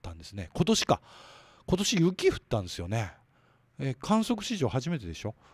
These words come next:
雪降らないですね、沖縄ね。うん。で、冬は那覇でどんなに下がっても大体十三度、四度ぐらいまでですよね。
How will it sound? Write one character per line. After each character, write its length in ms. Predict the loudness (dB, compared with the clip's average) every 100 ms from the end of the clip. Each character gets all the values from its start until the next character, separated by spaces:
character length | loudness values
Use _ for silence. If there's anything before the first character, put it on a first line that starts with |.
| _
雪 320 | 0 0 2 2
降 140 | 6
ら 120 | 6
な 140 | 6 2
い 120 | -2
で 160 | -12
す 120 | -16 -8
ね、 100 | -6
沖 260 | -6 -10
縄 180 | -10 -8
ね。 260 | -8 -10 -12 _ _ _ _ _
う 40 | -14
ん。 280 | -14 -14 -18 -20 -20 -20 -14
で、 100 | -12
冬 800 | -8 -2 0 2 2 0 0 2
は 440 | 2 2 2 -2
那 140 | -2 -2
覇 220 | 0 0
で 180 | -2 -6
ど 200 | -4 -4
ん 60 | -2
な 100 | -4
に 100 | 0
下 120 | 2
が 80 | 2
っ 40 |
て 100 | 2
も 80 | 2
大 200 | 2 4
体 220 | 4 2
十 400 | 2 2 2 2
三 480 | 2 0 2 -2 2
度、 140 | 4
四 300 | 6 4 2
度 120 | 2
ぐ 80 | 4
ら 100 | 4
い 60 | 2
ま 100 | -2
で 80 | -12
で 100 | -14
す 100 | -10
よ 60 |
ね。 200 | -8 -8